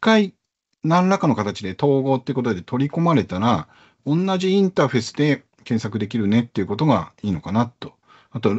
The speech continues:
同じルールが適用できたりしますね、みたいな感じになってます。で、えー、こう、アダムさんって言ってますけど、なんとパロアルトネットワークスの方からも、なんか、いいよねっていうコメントを、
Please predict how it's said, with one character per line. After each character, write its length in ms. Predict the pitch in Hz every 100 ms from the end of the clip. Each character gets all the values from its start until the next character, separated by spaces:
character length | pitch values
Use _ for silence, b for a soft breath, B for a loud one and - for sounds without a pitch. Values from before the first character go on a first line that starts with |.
| -
同 200 | 123 143
じ 100 | 156
ル 140 | 170
ー 20 | 160
ル 80 | 139
が 120 | 160
適 240 | 113 -
用 100 | 95
で 80 | 90
き 80 | -
た 140 | 82
り 100 | 76
し 200 | - -
ま 100 | 82
す 120 | -
ね、 140 | 104 120
み 100 | 85
た 100 | 76
い 40 |
な 140 | 69 - _ _ _ _ _
感 320 | - 92 92
じ 140 | 90 104
に 100 | 123
な 120 | 98
っ 40 |
て 200 | - -
ま 140 | 73 -
す。 200 | - _ _ _ _ _ _ _ B B B B B _ _
で、 300 | 131 151 - _ _ _ _ -
え 320 | 113 110 104
ー、 20 |
こ 200 | 107 107
う、 20 |
ア 80 | 120
ダ 120 | 131 104
ム 120 | 87
さ 140 | -
ん 40 | 87
っ 20 |
て 80 | 82
言 40 |
っ 20 |
て 100 | -
ま 100 | 92
す 80 | 90
け 120 | -
ど、 300 | 110 117 98 -
な 80 | 113
ん 60 |
と 80 | -
パ 160 | - 123
ロ 140 | 151
ア 80 | 151
ル 100 | 131
ト 140 | -
ネ 100 | 139
ッ 20 | 127
ト 140 | 139
ワ 80 | 131
ー 20 |
ク 60 | -
ス 120 | -
の 100 | 95
方 260 | - 110 110
か 140 | 95
ら 120 | 95
も、 400 | 127 190 110 - b b b b _
な 120 | 95 87
ん 100 | 80
か、 380 | - 98 95 _ _
い 120 | 101
い 40 | 110
よ 120 | 117
ね 120 | 135
っ 20 |
て 220 | 139 - 87
い 40 |
う 60 | 80
コ 100 | 87
メ 140 | 82
ン 120 | 78
ト 120 | 78
を、 360 | 90 120 120